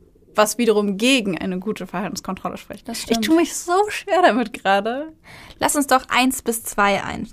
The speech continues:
Speaker 2: eintragen.
Speaker 1: Also geben wir ihm quasi ein eins Komma fünf.
Speaker 2: Eins Komma fünf, ja.
Speaker 1: Okay, wir geben ihm, das ist im, äh, P C L R übrigens nicht erlaubt.
Speaker 2: Nein.
Speaker 1: Aber wir geben ihm eine eins Komma fünf, weil wir keine Diagnosen machen, sondern einfach nur einen Podcast, in dem wir uns das angucken. Also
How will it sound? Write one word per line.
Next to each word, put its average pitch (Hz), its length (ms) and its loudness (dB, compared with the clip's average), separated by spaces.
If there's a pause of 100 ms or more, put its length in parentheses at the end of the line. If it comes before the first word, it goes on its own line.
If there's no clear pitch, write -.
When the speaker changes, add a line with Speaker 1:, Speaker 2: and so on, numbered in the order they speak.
Speaker 2:
eintragen. - 640 -8 (1200)
Speaker 1:
Also 233 200 4
geben 233 320 4
wir 226 80 4
ihm 226 160 4
quasi 220 240 6
ein 247 80 10
eins 220 340 0
Komma 214 260 0
fünf. 185 280 -6 (160)
Speaker 2:
Eins 269 240 2
Komma - 320 4
fünf, - 460 -2
ja. 196 100 -4 (240)
Speaker 1:
Okay, 220 240 2
wir 214 80 4
geben 247 280 4
ihm, 240 280 4 (140)
das 226 180 2
ist 233 120 0
im, 220 200 2
äh, 202 240 4
P 240 220 -6
C 240 120 -4
L 196 120 2
R 180 200 2
übrigens 190 560 -4
nicht - 280 -2
erlaubt. 185 520 4
Speaker 2:
Nein. 254 500 0
Speaker 1:
Aber 269 500 6
wir 214 160 2
geben 254 280 4
ihm 233 100 4
eine 220 140 4
eins 269 320 6
Komma 226 220 4
fünf, 285 480 4
weil 214 260 6
wir 262 140 2
keine 240 360 4
Diagnosen 226 680 4
machen, 247 440 0
sondern 220 460 2
einfach 220 380 -2
nur 226 160 0
einen 214 260 2
Podcast, 214 600 -2
in 208 100 -4
dem 208 180 2
wir 208 100 0
uns - 120 -6
das - 200 -6
angucken. 233 560 0
Also 208 380 0